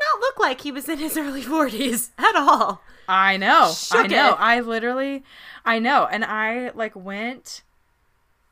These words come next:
Speaker 2: <laughs> once again, you just, you're talking to so many people. I forgot even his name for a second. Like, not when I, when, not when he was in front of me. I knew who was
Speaker 1: Yeah.
Speaker 2: in front of me, and I knew who I was texting.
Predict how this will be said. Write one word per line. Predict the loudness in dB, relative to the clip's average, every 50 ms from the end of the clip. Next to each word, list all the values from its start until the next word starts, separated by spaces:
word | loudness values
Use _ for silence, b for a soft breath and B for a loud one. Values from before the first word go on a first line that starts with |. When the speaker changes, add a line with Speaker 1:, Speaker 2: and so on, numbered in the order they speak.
| _ _ -16
Speaker 2:
<laughs> | -14 -14 B B B B B B B B _ _
once | -8 -8 -8 -6
again, | -4 -4 -4 -6 -6 b b b b b b b b _ _
you | -12 -10 -8
just, | -6 -4 -4 -4 -6 -8 -14
you're | -14 -14 -10
talking | -6 -4 -4 -4 -4
to | -6
so | -6 -6 -6
many | -6 -6
people. | -8 -8 -8 -6 -6
I | -4 -4
forgot | -6 -4 0 0 0 0 -2
even | -4 -8 -8
his | -8 -8 -10 -10 -10
name | -10 -10 -10 -10 -12
for | -12 -12 -12
a | -10
second. | -10 -10 -12 -12 -6 -4
Like, | 4 8 10
not | 10 12 10 10
when | 8 8
I, | 6 6
when, | 6 2 0 2 4
not | 4 4
when | 4 2
he | 0 -2
was | -4 -4 -6
in | -4
front | -4 -4 -4 -4
of | -6 -8 -10
me. | -10 -8
I | -6 -6
knew | -4 -4 -6 -4
who | -4
was | -4 -4 -2
Speaker 1:
Yeah. | -2 -2
Speaker 2:
in | -2
front | -4 -6 -6
of | -8
me, | -10 -10
and | -8 -6
I | -6
knew | -4 -4 -4 -4 -4
who | -4 -4
I | -4
was | -4 -4 -4
texting. | -4 -6 -6 -6 -8 -12 -16 -16 -16 -18